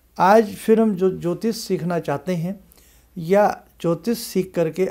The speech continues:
आप अपनी खुद कुंडली देख सकते हैं और बहुत सारी बातें पहचान सकते हैं। एक छोटा सा सब्जेक्ट है और जो आपके बहुत काम आएगा, काल सर्प दोष। नाम सुना है ना? काल सर्प दोष करीब करीब हर तीसरे व्यक्ति को होता है,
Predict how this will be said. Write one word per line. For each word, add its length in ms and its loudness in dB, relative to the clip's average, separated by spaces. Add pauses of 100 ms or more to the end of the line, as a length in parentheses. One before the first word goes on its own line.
आप 220 0
अपनी 260 -8
खुद 280 -4
कुंडली 300 -4
देख 200 -2
सकते 340 -8
हैं 80 -2
और 60 -2
बहुत 320 -8
सारी 220 -2
बातें 320 -4
पहचान 340 -6
सकते 320 -8
हैं। 160 -6 (380)
एक 260 -6
छोटा 300 0
सा 160 -6
सब्जेक्ट 460 -6
है 200 -2 (360)
और 140 -4
जो 260 -2
आपके 440 -6
बहुत 400 -10
काम 220 -12
आएगा, 340 -20 (720)
काल 200 6
सर्प 240 -8
दोष। 260 -12 (380)
नाम 220 -4
सुना 220 -4
है 140 -4
ना? 100 -6 (840)
काल 260 8
सर्प 200 -2
दोष 340 0
करीब 400 -2
करीब 300 -2
हर 160 -2
तीसरे 400 -2
व्यक्ति 300 -4
को 140 -12
होता 380 -12
है, 60 -16